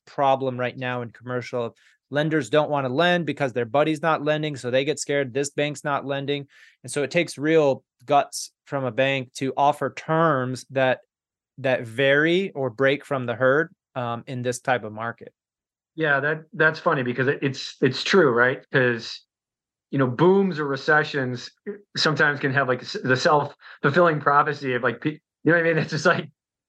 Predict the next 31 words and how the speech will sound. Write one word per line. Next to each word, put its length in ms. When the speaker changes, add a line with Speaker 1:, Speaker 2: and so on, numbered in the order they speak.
Speaker 2:
uh, 120
yes, 380
if 140
things 160
are 80
going 200
really 200
well, 300
think, 200
you 80
know, 80
sometimes, 580
sometimes 400
things 220
go 160
well, 520
right? 360
Just 240
because 200
people 240
are 240
in 160
that 280
positive 440
mindset, 680
you 80
Speaker 1:
Right. 160
Speaker 2:
can 100
have 420
<laughs> 40
that. 180